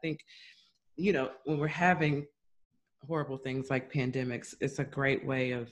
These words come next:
you know, evaluating your local response and, and understanding how your system works, and hopefully making changes for the better and making sure, of course, that we're keeping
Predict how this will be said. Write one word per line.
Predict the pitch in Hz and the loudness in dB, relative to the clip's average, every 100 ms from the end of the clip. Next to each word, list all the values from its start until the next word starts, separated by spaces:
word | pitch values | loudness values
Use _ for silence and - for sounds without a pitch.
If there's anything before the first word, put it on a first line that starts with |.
| - | -12
you | - 127 | -6 -6
know, | 117 120 | -4 -6
evaluating | 120 123 123 135 131 123 120 120 120 120 - _ _ | -4 -4 0 2 2 2 0 -2 -6 -10 -14 _ _
your | 135 | -4
local | 127 127 - 117 | -2 -4 -6 -14
response | 139 - 226 208 180 175 | -14 -8 -2 0 0 -2
and, | 139 135 - | -4 -4 -6
and | 151 | -6
understanding | 143 135 - 131 127 | -6 -6 -6 -6 -4
how | 123 | -6
your | 123 120 | -8 -8
system | - 208 - 160 | -6 -6 -4 -4
works, | 143 139 - - - _ | -2 -4 -6 -20 -20 _
and | 151 | -2
hopefully | 156 202 175 | 2 2 2
making | 156 143 139 135 | 0 0 -2 -6
changes | 131 131 131 | -4 -4 -4
for | - 135 | -8 -10
the | 127 | -8
better | 127 131 127 123 123 - _ | -4 -2 -2 -4 -8 -16 _
and | 143 | -4
making | 131 135 131 | -2 -2 -4
sure, | 127 - 127 | -6 -4 -4
of | 123 - | -4 -6
course, | 127 123 | -10 -8
that | 135 | -10
we're | 120 | -12
keeping | - 135 - 120 120 | -10 -14 -8 -8 -8